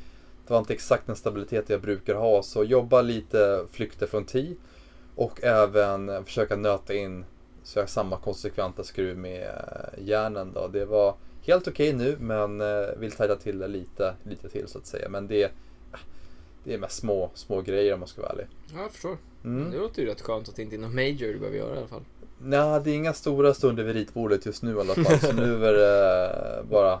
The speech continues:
Speaker 1: dutta till och framförallt hålla huvudet färskt, för det
Speaker 2: Skönt.
Speaker 1: alltså det... Jag pratade med det med en kompis häromdagen. Det är,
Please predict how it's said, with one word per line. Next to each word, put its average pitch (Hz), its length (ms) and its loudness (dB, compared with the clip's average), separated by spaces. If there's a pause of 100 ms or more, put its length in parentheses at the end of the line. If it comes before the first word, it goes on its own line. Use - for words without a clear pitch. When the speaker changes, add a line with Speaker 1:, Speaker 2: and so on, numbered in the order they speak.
(120)
Speaker 1:
dutta 107 240 -6
till 98 380 0
och 92 320 0
framförallt 95 460 0
hålla 95 160 -4
huvudet 95 420 -6
färskt, - 380 -6
för 101 100 -6
det 95 320 2 (280)
Speaker 2:
Skönt. 98 380 -8 (400)
Speaker 1:
alltså - 260 -8
det... 117 200 -2 (440)
Jag - 240 -8
pratade 117 280 -6
med - 20 -2
det 104 60 0
med 98 260 -8
en 95 60 -12
kompis 117 520 -6
häromdagen. 95 380 -4
Det 104 240 8
är, 98 80 2